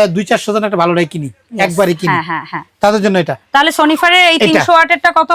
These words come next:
Speaker 2: ভাই?
Speaker 1: তিনশো ওয়াটেরটা বাইশশো টাকা আপা।
Speaker 2: বাইশশো টাকা।
Speaker 1: আচ্ছা, এখানে দেখেন একটা হফম্যানস।
Speaker 2: হফম্যানস, খুবই ভালো
Speaker 1: এটা একটা
Speaker 2: ব্র্যান্ড।
Speaker 1: ভালো একটা ব্র্যান্ড, আটশো ওয়াট, সবচেয়ে
Speaker 2: হুম।
Speaker 1: পাওয়ারফুল, এটারও
Speaker 2: আচ্ছা।
Speaker 1: পাঁচ বছর ওয়ারেন্টি। আঠাশশো টাকা দাম, একদম।
Speaker 2: আঠাশশো টাকা।
Speaker 1: এটার আছে সোকানি।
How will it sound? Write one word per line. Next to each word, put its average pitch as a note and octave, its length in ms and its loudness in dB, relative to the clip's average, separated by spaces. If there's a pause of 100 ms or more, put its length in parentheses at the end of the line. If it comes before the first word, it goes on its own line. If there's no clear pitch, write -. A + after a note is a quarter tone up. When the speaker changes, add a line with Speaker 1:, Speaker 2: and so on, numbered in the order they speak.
Speaker 2:
ভাই? E4+ 140 2 (220)
Speaker 1:
তিনশো G#3+ 200 0
ওয়াটেরটা A3 260 2
বাইশশো G3 320 -2
টাকা D#3 180 0
আপা। F3+ 120 -14
Speaker 2:
বাইশশো A3 240 -4
টাকা। D#3+ 300 -10
Speaker 1:
আচ্ছা, - 180 -6 (200)
এখানে C4+ 240 2
দেখেন B3 200 2
একটা A#3 180 -2
হফম্যানস। A3+ 540 2 (280)
Speaker 2:
হফম্যানস, F#3+ 540 -4 (220)
খুবই C4+ 220 -2
ভালো A#3 140 2
Speaker 1:
এটা A3+ 100 4
একটা A3 40 -2
Speaker 2:
ব্র্যান্ড। G#3 240 2
Speaker 1:
ভালো A3 140 4 (100)
একটা - 120 -2
ব্র্যান্ড, F#3+ 200 0 (120)
আটশো - 320 -2
ওয়াট, G#3 200 2 (100)
সবচেয়ে A3+ 280 -2
Speaker 2:
হুম। A3+ 80 0
Speaker 1:
পাওয়ারফুল, G#3+ 420 2
এটারও A3 200 2
Speaker 2:
আচ্ছা। A3 100 0
Speaker 1:
পাঁচ A3 160 0
বছর G3+ 200 -2
ওয়ারেন্টি। D#3+ 280 -2 (360)
আঠাশশো A#3 440 0
টাকা G#3+ 180 2
দাম, F3 160 0
একদম। F#3+ 460 -2 (180)
Speaker 2:
আঠাশশো A3 380 -6
টাকা। G3 240 -8
Speaker 1:
এটার A3+ 120 2
আছে A#3+ 160 -2
সোকানি। A3+ 600 0